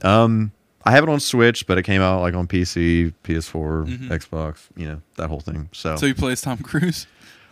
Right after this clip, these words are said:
Speaker 1: I don't know who you play as. I think you just play as, like, a soldier or something.
Speaker 2: Oh.
Speaker 1: Mm, I don't know.
Speaker 2: Interesting.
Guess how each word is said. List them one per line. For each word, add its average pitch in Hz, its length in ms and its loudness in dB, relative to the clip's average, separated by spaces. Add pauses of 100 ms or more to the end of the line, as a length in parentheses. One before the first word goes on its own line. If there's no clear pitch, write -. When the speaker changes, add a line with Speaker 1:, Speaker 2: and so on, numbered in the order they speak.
(140)
Speaker 1:
I 135 80 2
don't 214 100 4
know 220 60 6
who 175 80 8
you 117 160 8
play 85 260 4
as. 80 140 2
I - 20 -4
think 143 140 2
you 156 40 -4
just 151 180 0
play 117 180 6
as, 98 80 4
like, 101 80 0
a 82 60 -2
soldier 80 460 -4
or - 40 -8
something. - 420 -12 (180)
Speaker 2:
Oh. 107 280 -6 (760)
Speaker 1:
Mm, 80 180 -10 (140)
I - 60 0
don't 110 80 4
know. 107 80 2
Speaker 2:
Interesting. 110 300 -6